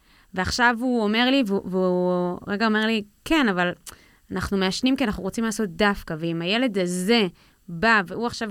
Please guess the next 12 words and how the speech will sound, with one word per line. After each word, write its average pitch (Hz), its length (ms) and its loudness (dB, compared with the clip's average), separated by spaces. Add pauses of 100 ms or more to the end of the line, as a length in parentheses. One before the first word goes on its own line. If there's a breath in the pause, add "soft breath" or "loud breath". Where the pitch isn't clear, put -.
כוח 220 460 -2 (100)
מניע, 196 520 2 (440 soft breath)
א', 226 200 2 (380)
זה 185 140 -10
יכול 175 260 -6
לעשות 196 480 -4 (220)
פלאים 190 480 -2
בשבילו, 180 420 -2 (180)
אבל 175 120 0 (160)
ב', 214 180 2
זה 247 100 2
גם 202 260 2